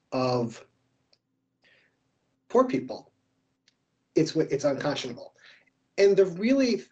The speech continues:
the question is, why does it cost fourteen cents t-,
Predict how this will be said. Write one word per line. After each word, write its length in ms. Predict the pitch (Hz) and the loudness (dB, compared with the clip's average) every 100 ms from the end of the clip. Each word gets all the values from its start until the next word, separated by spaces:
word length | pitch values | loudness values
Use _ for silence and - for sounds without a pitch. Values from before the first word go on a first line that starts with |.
| _ | _
the 80 | 180 | -12
question 320 | - 220 196 | -8 -2 -2
is, 100 | 165 | -2
why 300 | 107 110 117 | -6 -10 -2
does 180 | 190 190 | 0 0
it 140 | 208 | -2
cost 440 | - 190 185 - - | -8 -6 -6 -6 -12
fourteen 560 | - - 127 - 170 160 | -10 -8 -8 -8 -8 -6
cents 520 | 160 160 160 - - _ _ _ _ _ _ _ _ _ _ | -6 -6 -6 -10 -14 _ _ _ _ _ _ _ _ _ _
t-, 140 | - | -16